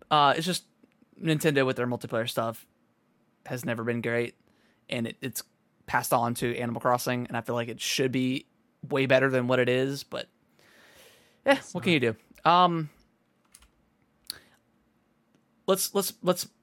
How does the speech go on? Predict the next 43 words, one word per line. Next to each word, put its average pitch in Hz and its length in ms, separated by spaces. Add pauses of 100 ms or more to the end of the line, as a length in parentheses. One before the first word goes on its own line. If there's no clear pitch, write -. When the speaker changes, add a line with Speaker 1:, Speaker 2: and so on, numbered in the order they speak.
(140)
Speaker 1:
let's 160 120
pull 180 160
it - 40
back 139 160
to 131 80
Zelda 113 260
here 113 140
for - 120
a 113 40
second, 110 240
Nick. 113 200 (1200)
I - 100
know 120 180
that's 113 260 (240)
kinda 120 160
wide 113 280
open 113 180
at 113 80
this 117 120
point, 117 300 (260)
but 131 240 (380)
do 135 100
you 156 160
think 156 540 (300)
that 127 200
they 135 200 (220)
do 131 200
any, 127 320
I, 143 100 (100)
I 170 60
think 233 240
we'll 240 100
see. 180 440 (1500)
So, 127 240 (100)
br-, 143 60 (100)
you, 143 180
we 147 120
mentioned 139 260
Breath 139 140
of - 40
the 147 60
Wild 143 220
two. 117 200